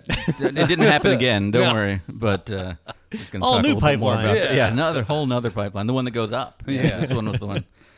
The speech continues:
Speaker 1: coming down. But we're also, uh, joined today by a special guest. We have Richard Hosgood, who is the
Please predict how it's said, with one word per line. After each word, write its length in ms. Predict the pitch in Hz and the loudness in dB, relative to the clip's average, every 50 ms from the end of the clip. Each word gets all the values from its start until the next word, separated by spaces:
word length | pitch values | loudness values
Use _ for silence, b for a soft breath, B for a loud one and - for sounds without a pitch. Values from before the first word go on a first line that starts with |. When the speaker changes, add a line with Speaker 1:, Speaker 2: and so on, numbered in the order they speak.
| b b b | b b b
Speaker 1:
coming 260 | - - 92 92 92 | -16 -12 -12 -10 -10
down. 240 | 90 101 104 101 98 | -8 -8 -6 -6 -6
But 100 | 101 107 | -6 -6
we're 160 | 110 113 113 | -6 -6 -6
also, 400 | 131 147 - - 123 110 107 104 | -6 -8 -6 -6 -4 -4 -4 -4
uh, 260 | - 104 107 101 104 | -4 -4 -2 -2 -4
joined 260 | 98 95 110 117 120 110 | -4 -6 -6 -6 -8 -8
today 160 | 113 110 117 | -8 -8 -8
by 180 | 117 117 110 113 | -8 -8 -8 -10
a 40 | 120 | -10
special 300 | - - 120 - - 110 | -10 -12 -12 -12 -12 -12
guest. 240 | 113 135 160 - | -12 -12 -12 -12
We 80 | 123 117 | -10 -10
have 160 | 110 104 101 | -10 -10 -10
Richard 260 | 117 120 - 120 107 | -12 -12 -10 -10 -10
Hosgood, 360 | 117 120 117 110 - 123 120 113 | -8 -8 -10 -10 -10 -10 -10 -8
who 120 | 123 117 | -8 -10
is 100 | 110 - | -10 -10
the 220 | - 110 104 98 | -10 -10 -10 -10